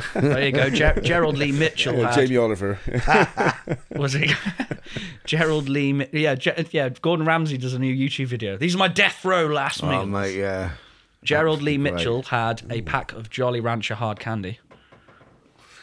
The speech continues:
Speaker 3: Maybe you could, like, if you got twenty dollars of some kind of food, you could eat yourself to death.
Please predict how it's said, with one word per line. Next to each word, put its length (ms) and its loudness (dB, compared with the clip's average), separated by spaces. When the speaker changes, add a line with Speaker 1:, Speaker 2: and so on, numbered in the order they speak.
Speaker 3:
Maybe 220 4
you 60 2
could, 120 2
like, 180 4
if 60 0
you 120 2
got 260 -2
twenty 400 0
dollars 360 -2
of 100 -2
some 200 2
kind 200 -2
of 80 -6
food, 360 -4
you 80 -8
could 160 -12
eat 160 0
yourself 360 -2
to 80 -12
death. 560 -4